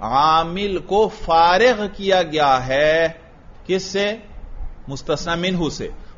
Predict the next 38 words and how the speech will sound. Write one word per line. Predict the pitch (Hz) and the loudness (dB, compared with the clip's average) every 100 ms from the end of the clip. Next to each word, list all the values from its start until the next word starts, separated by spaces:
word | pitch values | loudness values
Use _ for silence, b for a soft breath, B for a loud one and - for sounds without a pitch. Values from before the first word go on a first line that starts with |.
| 139 | -10
मुस्तस्ना | 147 - 170 196 220 | -6 -2 -4 0 -2
मिन्हु | 202 180 165 185 | 0 -4 -2 -2
से | 214 | 0
आमिल | 214 147 156 170 175 | 0 2 0 -2 -4
को | 208 | -4
फारिग | 208 226 233 220 | 0 0 2 0
कर | 214 180 | 0 0
दिया | 165 151 | 0 0
गया | 139 135 | 0 2
है, | 123 127 | 0 -2
मुस्तस्ना | 127 - 143 180 | -6 -8 -6 -6
मिन्हु | 180 190 | -2 -2
को | 214 | 0
हज़फ | 202 233 226 - | 0 2 0 0
कर | 156 | -2
लिया। | 123 110 101 B B B | -2 -6 -8 B B B
तो | 147 | -6
आमिल | 135 151 175 190 220 | 0 2 2 0 -2
को | 220 214 | 0 -2
फारिग | - 175 175 214 220 | 0 2 2 2 -2
कर | 202 180 | -2 -2
दिया | 165 160 156 | 0 0 0
गया | 143 139 | 2 0
है | 127 107 | 0 -4
किसके | - 185 - 214 | -4 -8 -4 -4
लिए? | 202 175 135 123 123 113 - - - B B - | -2 -2 -2 -2 -4 -6 -20 -20 -20 B B -4
किस | 202 196 | -4 -2
में | 220 | 0
अमल | 233 220 226 | 2 2 2
करने | 226 214 214 220 | 2 2 2 -2
के | 208 | -2
लिए? | 202 185 143 131 127 - - | -2 -2 -2 -2 -4 -12 -16
मुस्तस्ना | 127 143 - - 156 180 175 190 | -10 -10 -6 -4 -4 -4 -2 -2
में | 190 | 0
अमल | 170 151 139 | -2 -2 -4
करने | 131 127 117 113 | -4 -4 -4 -10
के | 110 92 | -12 -16
लिए। | 92 | -16